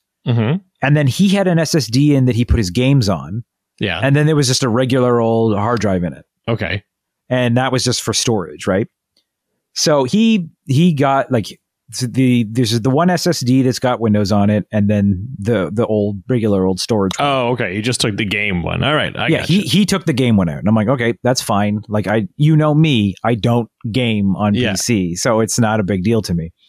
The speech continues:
Speaker 2: The, the hard drive that's in there is bigger than the hard drive in my computer, so it's still a much, it's still a great upgrade
Speaker 1: Sure, yeah,
Speaker 2: versus
Speaker 1: yeah.
Speaker 2: So I turn it on. It, like,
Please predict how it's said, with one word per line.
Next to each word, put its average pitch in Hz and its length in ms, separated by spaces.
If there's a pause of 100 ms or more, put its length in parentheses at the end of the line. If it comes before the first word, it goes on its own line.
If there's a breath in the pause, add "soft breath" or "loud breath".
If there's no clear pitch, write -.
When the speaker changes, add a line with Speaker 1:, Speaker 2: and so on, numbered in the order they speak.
(1080 soft breath)
Speaker 2:
The, 147 200
the 143 100
hard 170 260
drive 139 400
that's 117 160
in 151 160
there 120 200
is 117 120
bigger 131 320
than 117 120
the 113 80
hard 117 200
drive 107 160
in 95 60
my 92 120
computer, - 480
so - 140
it's 104 120
still 123 580 (460)
a 135 60
much, 131 380
it's 151 120
still 165 440
a 156 80
great 127 420
upgrade 120 340
Speaker 1:
Sure, 104 240
yeah, 101 180
Speaker 2:
versus 107 380
Speaker 1:
yeah. - 120 (340 soft breath)
Speaker 2:
So - 340 (680 loud breath)
I 131 80
turn 180 240
it 175 80
on. 135 280 (120)
It, 135 160
like, 147 320